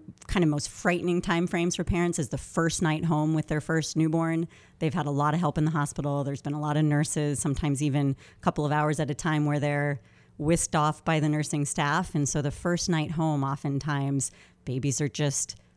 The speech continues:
a little hungry, little fussy, crying a lot, and to understand that that can be very, very normal,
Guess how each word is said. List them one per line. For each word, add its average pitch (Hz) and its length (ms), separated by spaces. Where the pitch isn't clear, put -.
a - 40
little 131 160
hungry, 175 640
little 151 220
fussy, 165 680
crying 160 380
a 156 80
lot, 156 460
and 143 320
to - 120
understand 160 600
that 147 100
that 139 180
can 175 120
be 139 100
very, 151 460
very 143 260
normal, 151 520